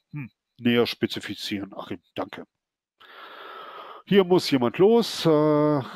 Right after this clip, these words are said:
schönen Gruß aus der Schweiz. Ja, das hat er jetzt nicht mehr mitgekriegt.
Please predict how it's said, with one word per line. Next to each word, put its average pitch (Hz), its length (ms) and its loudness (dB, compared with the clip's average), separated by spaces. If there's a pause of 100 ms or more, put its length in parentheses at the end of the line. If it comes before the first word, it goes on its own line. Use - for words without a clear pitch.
(180)
schönen 110 260 -6
Gruß 110 300 -4
aus 101 160 -4
der 104 100 -4
Schweiz. 170 440 0
Ja, 117 240 0
das - 400 -12
hat 107 160 -2
er 104 80 -2
jetzt - 260 -8
nicht 131 180 -6
mehr 117 120 -2
mitgekriegt. - 680 -6